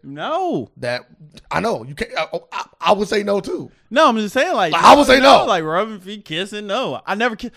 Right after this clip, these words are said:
Speaker 1: I never kissed neither one of my parents on the mouth.
Speaker 2: I don't think I ever kissed any of my parents in the mouth either.
Speaker 1: Never on my parents' feet.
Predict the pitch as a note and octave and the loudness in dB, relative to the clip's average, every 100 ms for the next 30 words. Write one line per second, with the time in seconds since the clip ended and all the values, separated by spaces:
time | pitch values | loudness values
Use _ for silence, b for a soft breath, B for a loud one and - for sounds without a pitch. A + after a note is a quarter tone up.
0 | B - F#3 E3+ F#3 F#3+ G#3 E3+ E3+ F3+ | B -8 -6 -6 -12 -14 -14 -12 -10 -10
1 | F#3 E3+ E3 D#3 D3+ D3+ C3+ B2 G2 E2 | -10 -10 -12 -14 -12 -14 -12 -14 -16 -20
2 | b b b _ _ - F#2+ A2 C#3 B2+ | b b b _ _ -20 -16 -10 -10 -10
3 | A#2+ A#2 A2 A2+ A2+ A2+ G#2+ A2+ G#2+ A2 | -12 -12 -12 -16 -14 -14 -12 -12 -14 -14
4 | G#2+ G#2+ A#2+ - - - _ _ - _ | -14 -14 -16 -18 -20 -20 _ _ -20 _
5 | _ - B2+ D3 D3 D3 C3 D3 C#3 - | _ -12 -8 -8 -8 -10 -10 -12 -12 -14
6 | D#3+ D#3+ G3 | -12 -12 -14